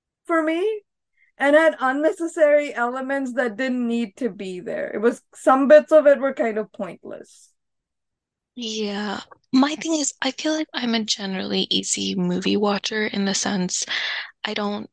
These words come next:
Speaker 2: need, like, a super deep plot most of the time. If it's, as
Speaker 1: Mm-hmm.
Speaker 2: long as it's an enjoyable watch, I don't care if the plot is, like, a
Speaker 1: Mm-hmm.
Speaker 2: shallow thing, if it's just, like, a popcorn flick or whatever. Like, I don't,
Speaker 1: Yeah.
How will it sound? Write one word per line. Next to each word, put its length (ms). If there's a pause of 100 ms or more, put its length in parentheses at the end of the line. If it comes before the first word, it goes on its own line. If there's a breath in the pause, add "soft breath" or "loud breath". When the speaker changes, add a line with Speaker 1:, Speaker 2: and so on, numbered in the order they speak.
Speaker 2:
need, 680
like, 340
a 60
super 280
deep 220
plot 280 (200)
most 340
of 60
the 40
time. 260
If 140
it's, 180
as 160
Speaker 1:
Mm-hmm. 60
Speaker 2:
long 100
as 120
it's 80
an 100
enjoyable 360
watch, 260
I 100
don't 160
care 120
if 100
the 80
plot 360
is, 120
like, 140
a 40
Speaker 1:
Mm-hmm. 60
Speaker 2:
shallow 320
thing, 240
if 140
it's 100
just, 160
like, 120
a 40
popcorn 480
flick 300
or 120
whatever. 480
Like, 260
I 60
don't, 240
Speaker 1:
Yeah. 300